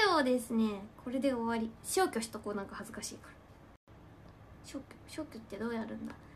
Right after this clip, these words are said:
あ、消去の仕方わかんないからランキングしよう。<laughs> 癖強いですね。こんばんは。<laughs> 全然、野原せましが一番面白い。<laughs> そうだね、公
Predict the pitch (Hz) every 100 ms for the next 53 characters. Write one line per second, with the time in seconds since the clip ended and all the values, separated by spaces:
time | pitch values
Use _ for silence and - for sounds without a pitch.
0 | - 302 294 453 415 320 294 285 269 240
1 | 247 285 269 226 226 208 196 202 208 220
2 | 220 220 233 233 214 208 277 - - 330
3 | 320 - - - - - - 370 339 302
4 | - - - - - - - - - -
5 | - - - 381 381 - - 294 311 214
6 | - - 180 - - 320 349 381 370 370
7 | 381 370 330 - - - - - - -
8 | 285 302 294 285 - - - - - 294
9 | 311 302 302 - - - 311 381 302 285
10 | 294 285 285 247 208 208 226 220 233 254
11 | 247 240 285 349 415 392 - - - -
12 | 403 403 - - - - 320 285 302 -
13 | - - - - - - - - - -
14 | - - - 508 370 285 285